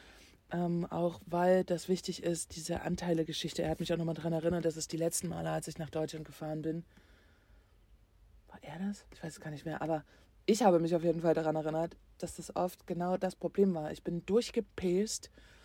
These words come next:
innerhalb von drei Tagen Stress gehabt, gesagt, „Hauptsache schnell ankommen.“ Ich weiß, ich weiß heute nicht mehr, was mich da angetrieben hat, bin ich ehrlich.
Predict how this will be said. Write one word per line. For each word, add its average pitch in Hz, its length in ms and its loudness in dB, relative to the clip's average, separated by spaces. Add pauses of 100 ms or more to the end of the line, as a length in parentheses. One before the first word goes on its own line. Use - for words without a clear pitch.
(220)
innerhalb 214 380 6
von 190 160 -4
drei 202 300 0
Tagen 208 420 2
Stress - 380 -2
gehabt, 165 560 -6 (380)
gesagt, - 380 -2
„Hauptsache 202 360 2
schnell 196 460 4
ankommen.“ 180 440 0
Ich - 160 -12
weiß, 208 420 0 (1040)
ich - 120 -16
weiß 190 280 0
heute 214 280 2
nicht 202 240 4
mehr, 175 180 0
was 180 180 -4
mich 170 140 -6
da 151 140 -6
angetrieben 165 560 -6
hat, 156 200 -8
bin 160 120 -8
ich - 180 -12
ehrlich. 156 480 -4